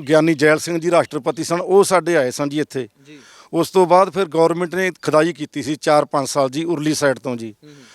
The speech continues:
Speaker 1: ਫਿਰ ਉਹਨਾਂ ਨੇ ਖੁਦਾਈ ਦੇ ਵਿੱਚ ਉਸ ਟਾਈਮ ਦੇ ਸਿੱਕੇ ਨਿਕਲੇ, ਆਪਣੇ ਚੂੜੀਆਂ ਵਗੈਰਾ, ਹੋਰ ਨਿਸ਼ਾਨ, ਮਕਾਨ, ਬੰਦਿਆਂ ਦੇ ਪਿੰਜਰ, ਤਕਰੀਬਨ ਉਹਨਾਂ ਨੇ ਫਿਰ ਸਿੱਧ ਕਰਕੇ ਫਿਰ ਸਾਡੇ ਜਿਹੜਾ ਇੱਥੇ ਹਾਈ ਸਕੂਲ ਸੀ ਨਾ ਜੀ,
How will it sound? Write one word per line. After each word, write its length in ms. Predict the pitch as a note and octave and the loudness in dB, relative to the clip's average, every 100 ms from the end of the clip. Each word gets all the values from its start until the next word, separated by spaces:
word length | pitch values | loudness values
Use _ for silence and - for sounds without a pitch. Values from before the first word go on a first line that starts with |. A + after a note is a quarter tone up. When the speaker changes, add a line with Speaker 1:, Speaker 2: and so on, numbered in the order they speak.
| - - _ - | -20 -20 _ -2
Speaker 1:
ਫਿਰ 140 | D#3+ | 4
ਉਹਨਾਂ 240 | F3+ G3+ G#3 | 6 6 2
ਨੇ 60 | |
ਖੁਦਾਈ 400 | - E3 E3 F3+ | -2 2 2 2
ਦੇ 100 | F3+ | 0
ਵਿੱਚ 180 | F#3 F3 | 0 0
ਉਸ 160 | F#3 - | 0 0
ਟਾਈਮ 260 | F3+ F3 | 0 2
ਦੇ 100 | F3 | 0
ਸਿੱਕੇ 360 | - D#3+ - E3+ | 0 -4 0 0
ਨਿਕਲੇ, 420 | E3 D3+ E3 D#3+ C#3 - - | 0 0 0 0 -6 -20 -4
ਆਪਣੇ 340 | D3 C3 D#3+ D3+ | -4 0 0 2
ਚੂੜੀਆਂ 480 | E3 D#3 D#3+ E3 | 2 2 4 4
ਵਗੈਰਾ, 380 | D#3 D#3 D#3+ D#3+ | 2 2 4 4
ਹੋਰ 260 | B2+ D#3 E3+ | 4 2 2
ਨਿਸ਼ਾਨ, 520 | D#3+ D#3+ D3+ D#3 D#3 | 0 0 2 2 2
ਮਕਾਨ, 920 | D#3 D3+ D3+ D#3+ D#3 D#3 D#3+ D#3+ D#3 _ _ _ _ _ | -2 -6 -2 2 4 4 4 0 -6 _ _ _ _ _
ਬੰਦਿਆਂ 380 | C3+ D3 D#3+ D#3+ | -2 2 4 2
ਦੇ 100 | D#3+ | 2
ਪਿੰਜਰ, 640 | C#3 D3+ C#3+ D#3+ D#3 D#3 D#3 _ _ _ | -4 -4 0 0 0 -2 -8 _ _ _
ਤਕਰੀਬਨ 420 | D#3 D#3+ E3+ F3 F#3 | -6 0 0 2 2
ਉਹਨਾਂ 160 | G3 | 2
ਨੇ 80 | G3 | 2
ਫਿਰ 140 | F3+ | 0
ਸਿੱਧ 240 | E3 F3+ F#3+ | 2 2 2
ਕਰਕੇ 340 | G3 F3+ F#3+ | 2 -2 -2
ਫਿਰ 140 | E3 E3 | -6 -2
ਸਾਡੇ 340 | D#3+ D3 F3+ | 0 2 2
ਜਿਹੜਾ 200 | F3+ F#3+ | 0 0
ਇੱਥੇ 240 | F#3 F#3+ E3 | 0 0 2
ਹਾਈ 160 | D3+ | 0
ਸਕੂਲ 400 | D#3 - G3 F#3+ | 0 -6 -4 -4
ਸੀ 140 | C#3 D#3+ | -6 -4
ਨਾ 140 | F3+ | -4
ਜੀ, 120 | F#3+ | -4